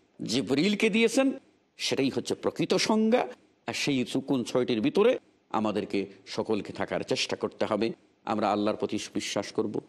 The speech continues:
যেভাবে তিনি আছেন সেভাবে বিশ্বাস করব, তার পরিচয় তিনি যেভাবে দিয়েছেন সেভাবে বিশ্বাস করব। এবং আমরা বিশ্বাস করব তার রবি ও রসুলগণের প্রতি, আসমানি কিতাবসমূহের প্রতি। তো আমরা আমল করব মহাগ্রন্থ আল কোরআনের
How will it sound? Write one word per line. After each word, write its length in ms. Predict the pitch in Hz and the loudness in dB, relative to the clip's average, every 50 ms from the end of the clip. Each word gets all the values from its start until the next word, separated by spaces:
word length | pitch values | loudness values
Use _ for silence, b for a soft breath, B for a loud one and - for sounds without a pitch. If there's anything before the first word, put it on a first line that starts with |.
| _ _ _ _ _ _ _ _ _ _ _ _ _ _ - | _ _ _ _ _ _ _ _ _ _ _ _ _ _ -2
যেভাবে 340 | - 220 220 214 202 202 208 | 2 4 4 4 4 4 2
তিনি 260 | 214 202 190 208 214 | 2 2 0 2 2
আছেন 360 | 202 190 - - - 226 - - - - - | 2 2 2 2 0 0 0 -2 -6 -12 -6
সেভাবে 280 | - - 185 170 156 | 0 2 4 4 4
বিশ্বাস 420 | 123 127 - - - - 95 - - | 2 2 -2 -2 -2 -4 -4 -4 -4
করব, 220 | - 92 - - - - - _ _ _ - | -6 -6 -6 -6 -12 -16 -18 _ _ _ 0
তার 160 | - 180 196 | 2 2 4
পরিচয় 340 | - 202 220 233 - 226 208 | 4 4 2 2 4 2 0
তিনি 180 | - 214 214 208 | 2 2 0 2
যেভাবে 300 | 160 208 214 208 208 214 | 4 4 4 4 4 2
দিয়েছেন 380 | 196 214 214 196 - 247 285 - _ _ _ _ _ - | 2 2 2 2 2 0 0 -2 _ _ _ _ _ -8
সেভাবে 280 | - - 143 123 117 | -2 0 2 2 2
বিশ্বাস 440 | 95 90 90 - - - - - - | 2 -2 -4 -6 -6 -10 -10 -12 -12
করব। 300 | - - - _ - 131 | -14 -16 -16 _ -2 0
এবং 260 | 147 151 160 117 - - - _ _ _ _ _ _ _ - | 0 2 2 0 -2 -4 -8 _ _ _ _ _ _ _ 0
আমরা 520 | 127 175 214 214 180 120 - - - - - _ _ _ _ _ - | 2 2 4 4 2 2 0 -4 -14 -18 -20 _ _ _ _ _ -6
বিশ্বাস 480 | 98 120 - - - 127 107 - - | -4 -4 -4 -2 0 -2 -2 -2 -2
করব 320 | - 110 98 95 90 101 101 - _ _ _ _ _ _ | -4 -4 -4 -2 -2 -4 -6 -6 _ _ _ _ _ _
তার 140 | - 98 - | -8 -8 -6
রবি 320 | 87 90 95 87 101 104 98 | -4 -2 -2 -2 -2 0 0
ও 140 | 95 92 | 0 0
রসুলগণের 480 | 104 - - 160 165 151 165 165 160 156 | 0 0 0 0 0 2 2 0 0 0
প্রতি, 280 | - 165 156 - 202 - - _ _ _ _ _ - | 0 -2 -2 -4 -6 -8 -10 _ _ _ _ _ -10
আসমানি 340 | - 92 - 98 98 95 95 | -10 -8 -6 -4 -4 -4 -4
কিতাবসমূহের 540 | - - 127 127 123 - - 165 160 160 | -2 -2 -2 -2 -2 -2 -2 0 0 0
প্রতি। 280 | - - 165 - - 214 - _ _ _ _ _ - - - | 0 -2 -4 -2 -4 -8 -8 _ _ _ _ _ -20 -16 -10
তো 80 | - | -8
আমরা 240 | 104 101 95 95 98 | -6 -6 -6 -6 -4
আমল 240 | 101 101 113 139 135 | -4 -2 -2 -2 -2
করব 360 | - - 110 101 95 104 101 - - - | -2 -2 -4 -4 -2 -4 -6 -6 -10 -12
মহাগ্রন্থ 500 | 95 95 98 87 87 92 95 90 - - | -8 -6 -6 -6 -6 -6 -6 -6 -4 -4
আল 160 | 71 95 92 | -4 -4 -4
কোরআনের 420 | - - 107 113 123 131 143 143 | -2 -2 0 0 0 0 0 -2